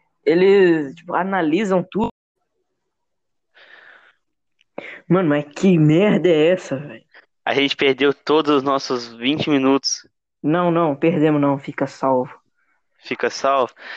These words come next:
Speaker 2: Então,
Speaker 1: Fica.
Speaker 2: voltamos aqui pra,
Speaker 1: Cara,
Speaker 2: sei lá.
Speaker 1: cara,
Speaker 2: Cara, isso aqui vai
Speaker 1: terceiro
Speaker 2: ser
Speaker 1: corte.
Speaker 2: Cara, isso aqui vai ser o terceiro episódio ou vai ser um terceiro segmento?
Speaker 1: Vai ser o terceiro segmento. A gente junta essa merda aqui e faz tudo no
Speaker 2: Então,
Speaker 1: episódio.
Speaker 2: galera,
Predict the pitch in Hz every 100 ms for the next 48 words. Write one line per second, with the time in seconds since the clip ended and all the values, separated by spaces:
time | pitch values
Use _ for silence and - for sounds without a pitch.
0 | - - 127 127 - 135 143 139 135 131
1 | - 147 143 135 135 - 143 - 143 127
2 | 120 110 104 - - 160 143 143 131 -
3 | - - - - - - _ - 247 247
4 | 220 233 226 226 214 220 233 - - 185
5 | - - 139 - - - 196 _ - -
6 | - - - 208 - - 196 180 - -
7 | 175 - 160 143 175 170 - 127 156 208
8 | 285 - 190 170 165 147 - 151 160 147
9 | 139 123 101 - _ _ _ _ _ 143
10 | 165 - 208 220 247 - 214 214 240 220
11 | 208 202 165 180 226 190 202 196 165 -
12 | 135 135 143 143 151 - 349 - - 170
13 | - 160 143 123 123 123 - - 165